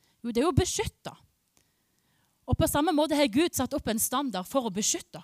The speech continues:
dere. Eh, hvis, eh, hvis du har kjørt, eh, halvveis ut av veien med bilen, og autovernet stopper bilen din, så er det jo, ehm, eh, kan det jo, eh, skje, så kan det jo skje at bilen får seg en bulk.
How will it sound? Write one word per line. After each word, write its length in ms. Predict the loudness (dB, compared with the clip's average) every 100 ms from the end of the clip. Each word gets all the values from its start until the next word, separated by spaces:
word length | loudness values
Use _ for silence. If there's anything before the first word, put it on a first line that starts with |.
| -18
dere. 160 | -20 _ _ _ _ _ _ _ _ _ _ -2
Eh, 280 | 0 2 2
hvis, 240 | 2 0 -4 0
eh, 480 | 2 4 4 4 4
hvis 220 | 2 2
du 120 | 4 6
har 80 |
kjørt, 680 | 6 8 6 6 -2 -4 -12 -18 -20 -12 0
eh, 180 | 2 4
halvveis 360 | 2 2 -2
ut 140 | -4 -4
av 80 | 2
veien 300 | 4 6 4
med 100 | 4
bilen, 400 | 2 2 -2 -6 _ _ _ _ _ _ _ -4
og 160 | 4
autovernet 580 | 8 8 6 6 6 2
stopper 340 | 2 0 4
bilen 320 | 4 4 2 -2
din, 240 | -4 -6 -10 _ _ _ _ _ _ _ -14
så 200 | -6 0
er 200 | 4 4
det 80 | 4
jo, 300 | 4 4 4 4
ehm, 540 | 4 2 2 0 -2 -8 _ _ _ -8
eh, 160 | -6
kan 180 | 0 0 2
det 100 | 2
jo, 180 | 4 2
eh, 140 | 2
skje, 280 | -2 -4 -8
så 80 | -6
kan 120 | -6
det 120 | -4
jo 60 | -2
skje 180 | 0
at 180 | 0 -2
bilen 240 | -4 -4 -4
får 180 | -4
seg 120 | -4 -4
en 100 | -4
bulk. 440 | -6 -8 -18 -20